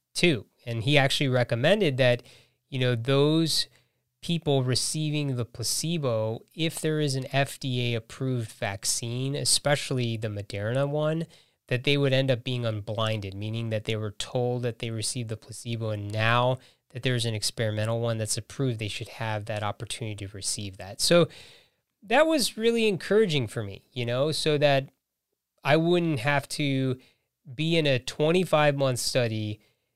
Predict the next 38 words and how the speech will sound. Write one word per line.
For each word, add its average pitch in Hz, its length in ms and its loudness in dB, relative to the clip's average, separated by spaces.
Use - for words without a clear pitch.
having 156 400 0
the 139 80 0
placebo 110 920 -2
and 131 300 0
waiting 143 540 0
to - 180 -8
get 120 500 0
another 117 800 -2
vaccine 127 560 -4
that's 113 160 -4
been 107 180 -6
approved, 101 640 -14
right? 123 260 -2
So, 117 380 0
um, 135 260 -2
I 156 80 -2
thought 180 200 4
that 175 120 6
was 151 140 0
very 151 260 2
reassuring 117 540 -4
for - 160 -16
that. - 240 -12
So 165 320 4
those 269 240 4
were 311 80 2
my 262 160 4
two 202 260 0
big 143 220 2
ones, 104 340 -6
right? 147 360 4
How 143 180 2
many 180 240 -2
people 170 260 -4
are 160 80 6
having 151 220 4
side 117 260 -2
effects? 113 760 -4